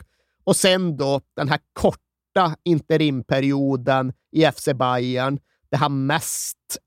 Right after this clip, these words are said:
bara gjorde sin gamla kompis Uli Hoeneß en tjänst.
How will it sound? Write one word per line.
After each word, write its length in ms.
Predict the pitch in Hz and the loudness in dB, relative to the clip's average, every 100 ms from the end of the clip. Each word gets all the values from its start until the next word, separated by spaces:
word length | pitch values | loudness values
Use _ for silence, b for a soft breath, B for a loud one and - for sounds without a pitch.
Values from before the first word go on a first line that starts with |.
| _ _ 147 | _ _ 0
bara 220 | 165 147 | 2 2
gjorde 580 | 151 151 120 131 139 127 _ _ - | 4 2 0 -2 0 -2 _ _ -6
sin 180 | - 151 | -2 0
gamla 320 | 156 143 139 | 0 0 -2
kompis 580 | - 143 131 - 135 - | -2 -2 -2 -6 -8 -4
Uli 260 | 147 135 | -2 -2
Hoeneß 560 | 120 135 131 127 123 - | -2 0 0 0 -4 -8
en 140 | 135 | -8
tjänst. 760 | 123 - 190 131 - - - | -6 -2 0 -2 -6 -10 -12